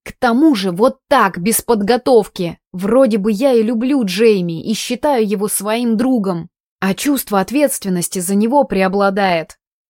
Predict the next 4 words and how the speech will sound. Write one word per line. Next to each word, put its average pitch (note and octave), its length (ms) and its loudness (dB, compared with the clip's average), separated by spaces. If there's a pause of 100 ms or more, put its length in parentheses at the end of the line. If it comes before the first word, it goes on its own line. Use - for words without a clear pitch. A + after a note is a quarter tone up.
(100)
Что - 420 -4
ж, - 220 -10 (180)
проведем G#3+ 520 2
эксперимент. F#3 720 -4